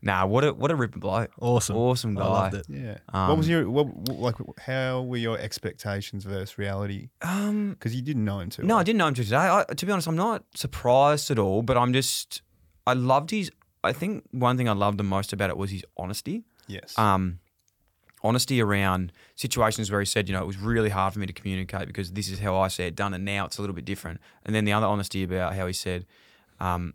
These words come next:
Speaker 1: you know, when Jack won the premiership, that really hurt me. Like, that really hurt him. Um, but, you know, he was so happy for Jack, but it still hurt him. And I was like, I think for me in that position,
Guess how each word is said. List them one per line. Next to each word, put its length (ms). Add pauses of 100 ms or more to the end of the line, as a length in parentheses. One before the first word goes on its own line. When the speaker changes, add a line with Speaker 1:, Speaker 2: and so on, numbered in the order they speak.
(140)
Speaker 1:
you 100
know, 140
when 220
Jack 280
won 220
the 80
premiership, 520 (600)
that 240
really 180
hurt 280
me. 200 (220)
Like, 120
that 140
really 260
hurt 260
him. 200 (420)
Um, 360 (160)
but, 100
you 60
know, 80
he 80
was 120
so 180
happy 300
for 120
Jack, 400
but 260
it 140 (160)
still 300
hurt 240
him. 120
And 80
I 40
was 80
like, 140
I 40
think 280 (480)
for 180
me 260
in 80
that 160
position, 480